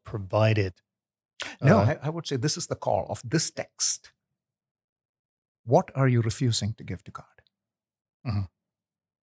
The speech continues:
Speaker 2: If you want to fear God in God's ideal world, the child of God fears God with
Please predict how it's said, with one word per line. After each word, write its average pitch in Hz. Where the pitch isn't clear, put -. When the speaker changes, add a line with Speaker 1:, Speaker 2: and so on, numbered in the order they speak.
Speaker 2:
If 165
you 170
want 143
to 123
fear 123
God 92
in 113
God's 107
ideal 135
world, 117
the -
child 123
of 107
God 117
fears 120
God 110
with -